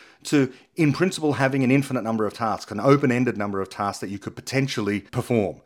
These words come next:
and indeed create your own tasks. It's the difference between creating towers and thinking that the ever higher you go, at some point you're going to achieve escape velocity. Let's say your problem is you're back in the eighteen hundreds and you're thinking, "I want to achieve heavier than air flight."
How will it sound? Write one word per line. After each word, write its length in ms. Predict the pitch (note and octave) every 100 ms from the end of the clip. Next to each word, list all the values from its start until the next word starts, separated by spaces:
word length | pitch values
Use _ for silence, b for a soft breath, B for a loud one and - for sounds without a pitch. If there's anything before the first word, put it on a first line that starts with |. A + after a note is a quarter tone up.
| b b b
and 100 | B2
indeed 320 | B2+ B2+ A#2+
create 340 | - A#2 G#2+
your 140 | A2+ A#2
own 200 | C3 B2
tasks. 580 | - C#2 - - - _ -
It's 100 | A#2
the 80 | B2+
difference 260 | D#3 F#3+
between 220 | - C#3+ A#2
creating 500 | - G#2+ E3 E3+ C#3+
towers 640 | - C#3 C#3+ E2+ E2 - - b b
and 120 | A2
thinking 340 | G#2+ B2 - G#2+
that 140 | G#2+
the 140 | G#2+ A2+
ever 120 | D3+
higher 320 | A#2+ C3+ B2+
you 120 | A2+
go, 320 | G#2+ A#2 F#2+ G#2+ B B B
at 120 | -
some 240 | - D3 C#3+
point 180 | C#3 A2+
you're 80 |
going 220 | A2+ A#2+ A2+
to 120 | A2
achieve 440 | G2+ - A2+ G2+
escape 420 | F2 - G#2 G#2+
velocity. 640 | - F#2 D#2+ - E2+ A#1+ - _
Let's 160 | - D3
say 200 | - F#3+
your 140 | F#3+
problem 360 | F3 D3+ C#3+ C#3+
is 280 | G#2 G#2+ A#2
you're 120 | G#2+
back 260 | G2+ A2+ -
in 100 | G#2+
the 240 | G2+ F#2+
eighteen 320 | G#2 A2+ A#2+ G2
hundreds 340 | G2 G2+ F2+
and 80 | G2+
you're 160 | A2
thinking, 340 | A2+ A2+ G2+ G2+
"I 120 | G2
want 200 | B2+ A#2+
to 120 | A#2
achieve 600 | G#2+ - A2 G#2 G2+ F#2+ _ b b b
heavier 440 | _ - B2+ C3 A#2
than 120 | A2
air 260 | G2 G2+ F#2
flight." 500 | - F#2+ B1+ -